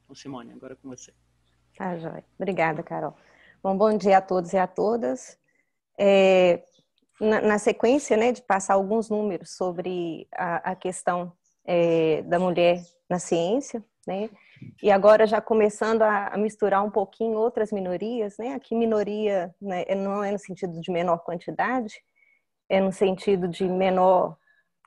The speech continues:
Speaker 2: co-, condições de, de posicionamento, né, é, e no próximo, provavelmente, eu vou falar um pouco das interseções,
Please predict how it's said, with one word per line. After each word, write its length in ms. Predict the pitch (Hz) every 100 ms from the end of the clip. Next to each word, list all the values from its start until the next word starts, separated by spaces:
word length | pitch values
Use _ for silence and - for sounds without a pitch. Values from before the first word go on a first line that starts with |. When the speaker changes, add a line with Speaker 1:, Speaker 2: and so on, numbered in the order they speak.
| _ -
Speaker 2:
co-, 100 | 208
condições 800 | - - 202 190 185 202 208 196
de, 360 | 160 165 151 -
de 300 | 175 170 160
posicionamento, 960 | 190 175 175 175 175 160 180 254 285 - _ _
né, 280 | 196 208 254 _ _ _ _ _ -
é, 640 | 190 185 185 180 170 165 - -
e 300 | 185 180 165 - _
no 100 | 196
próximo, 420 | 190 185 196 202 175
provavelmente, 600 | 185 190 190 180 170 175
eu 60 |
vou 100 | 175
falar 240 | 180 175 185
um 100 | 190
pouco 320 | - 190 196
das 180 | 180 170
interseções, 920 | 175 185 175 165 - 180 180 175